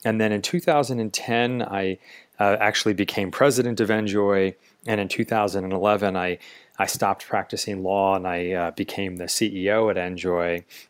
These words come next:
And it was sort of a wild ride.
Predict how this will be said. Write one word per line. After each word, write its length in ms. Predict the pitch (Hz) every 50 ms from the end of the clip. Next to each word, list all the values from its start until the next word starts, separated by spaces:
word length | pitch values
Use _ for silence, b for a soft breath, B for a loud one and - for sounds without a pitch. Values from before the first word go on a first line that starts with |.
| B - - -
And 520 | 107 104 104 104 104 101 98 98 98 90
it 100 | 101 98
was 240 | 95 98 95 - - B B B B B B B B B B
sort 220 | B - 170 165
of 80 | 156 131
a 80 | 131
wild 500 | 120 107 107 113 117 120 117 113 104 95
ride. 640 | 98 104 104 110 123 123 117 107 98 95 95 90 -